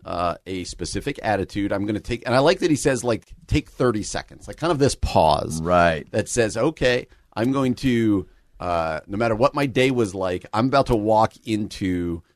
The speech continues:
Speaker 1: uh, the most important people in my life.
Speaker 2: Right.
Speaker 1: And I'm gonna have an impact." I remember Matt Chandler. He's a pastor in Texas. Uh, when his kids were young,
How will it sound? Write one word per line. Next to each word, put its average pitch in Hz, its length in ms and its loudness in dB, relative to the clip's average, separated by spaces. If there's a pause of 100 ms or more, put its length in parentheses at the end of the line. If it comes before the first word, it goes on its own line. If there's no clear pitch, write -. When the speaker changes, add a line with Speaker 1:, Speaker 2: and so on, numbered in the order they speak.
(100)
Speaker 1:
uh, 90 220 0
the 98 120 -2
most 104 220 2
important 104 440 -2
people 98 340 -2
in 85 80 -2
my 82 100 -4
life. 73 340 -8
Speaker 2:
Right. 87 360 2
Speaker 1:
And 98 120 -2
I'm 104 160 0
gonna 110 120 -2
have 92 60 -6
an 95 60 -4
impact." 92 240 -6
I 113 60 -2
remember 123 300 4
Matt 104 200 -2
Chandler. 95 360 0
He's 87 100 -4
a 87 60 -12
pastor 90 520 0 (200)
in 92 140 -6
Texas. 87 500 -8 (480)
Uh, 104 140 0 (140)
when 110 160 0
his 123 220 0
kids 123 320 0
were 117 80 2
young, 101 480 -2